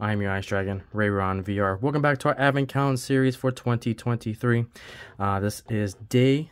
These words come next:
number eleven. Ah, so we've got a cart here. So cool. I remember when I got this. This goes back and forth.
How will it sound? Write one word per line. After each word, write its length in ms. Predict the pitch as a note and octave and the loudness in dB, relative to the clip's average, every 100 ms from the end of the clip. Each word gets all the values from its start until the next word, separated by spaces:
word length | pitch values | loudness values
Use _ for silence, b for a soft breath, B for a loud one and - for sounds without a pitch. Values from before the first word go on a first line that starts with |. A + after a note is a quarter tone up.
| A2+ | -2
number 540 | G#2 G2+ G2 G2+ G#2+ G#2+ | 0 2 2 0 0 -2
eleven. 720 | G2+ F#2+ F#2+ G2+ F#2 E2 D#2 B B B B B B B B B B _ _ _ _ _ _ _ _ _ - | -4 0 2 2 0 -6 -10 B B B B B B B B B B _ _ _ _ _ _ _ _ _ 0
Ah, 320 | F#3+ G3+ F2+ | 4 6 4
so 260 | F2 - A2 | 2 2 2
we've 260 | A#2+ D3 - | 4 0 2
got 540 | G#2 F#2 - - - B B B B B B B _ _ _ _ _ _ _ _ _ _ _ _ _ _ | 2 2 -2 -6 -14 B B B B B B B _ _ _ _ _ _ _ _ _ _ _ _ _ _
a 80 | A#2 | -10
cart 420 | - - G3+ - | -10 -2 0 0
here. 380 | A#2+ G2+ F#2 F#2 b b b - - - _ _ - - - - - _ _ _ _ _ | -6 -4 -4 -6 b b b -20 -20 -20 _ _ -20 -20 -20 -20 -20 _ _ _ _ _
So 640 | - - - - G#2+ G2 | -16 -12 -10 -2 2 0
cool. 420 | - F#2+ F2+ F2 - _ _ _ _ _ _ b b b | -2 -6 -6 -6 -12 _ _ _ _ _ _ b b b
I 100 | A#2+ | 4
remember 300 | A2 G#2 G2+ | 6 6 4
when 140 | G2 | 4
I 80 | F#2+ | 2
got 280 | F#2+ F#2 - | 2 0 0
this. 340 | F#2+ F#2 - - b b _ | -2 -2 -4 -16 b b _
This 140 | G2 | -4
goes 180 | G2+ F#2+ | 0 0
back 300 | F#2+ F#2+ F#2+ | 2 2 2
and 120 | F#2+ | -6
forth. 640 | - C3 C3 B2+ B2+ - | -2 4 6 6 2 -12